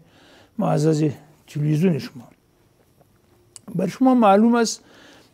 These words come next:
در جایی که، اه، اصل، امو ریشه، اه، افرادی که مسلح هستند و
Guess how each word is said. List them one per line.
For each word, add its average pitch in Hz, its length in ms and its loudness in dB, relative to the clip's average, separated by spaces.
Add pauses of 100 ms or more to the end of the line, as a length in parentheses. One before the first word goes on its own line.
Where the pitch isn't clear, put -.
(280)
در 170 200 -2
جایی 214 460 10
که، 196 580 8
اه، 165 100 -2 (540)
اصل، 180 300 0 (320)
امو 135 380 -10 (500)
ریشه، 156 680 4
اه، - 80 -8 (1400)
افرادی 165 640 -2
که 147 240 -12
مسلح 156 640 -6
هستند 156 440 -10
و 143 360 -6